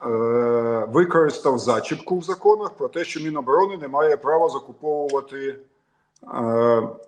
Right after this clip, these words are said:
м, продукцію з заводів, які знаходяться в стадії банкрутства.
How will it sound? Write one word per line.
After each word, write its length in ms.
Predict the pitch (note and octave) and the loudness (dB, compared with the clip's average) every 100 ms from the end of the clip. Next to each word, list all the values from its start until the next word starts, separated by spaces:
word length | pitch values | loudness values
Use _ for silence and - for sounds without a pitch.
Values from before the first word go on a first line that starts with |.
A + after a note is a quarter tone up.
| _ _ - | _ _ -10
м, 340 | A2 A2+ A2+ | -6 -6 -2
продукцію 800 | C3 B2+ C3 E3+ E3 - D3 C#3+ | 2 2 4 0 0 0 2 2
з 40 | G2+ | 2
заводів, 580 | A2+ B2 E3+ E3+ D3 | 0 4 4 4 0
які 280 | B2+ B2+ D#3 | -2 -2 -2
знаходяться 720 | C3 B2 - D3+ C#3+ C#3+ C#3+ | -2 0 2 2 2 2 2
в 60 | C3 | 2
стадії 400 | - C#3 B2 B2+ | 2 0 2 0
банкрутства. 640 | B2+ B2 A#2+ G#2 - - | 0 0 -4 -14 -18 -20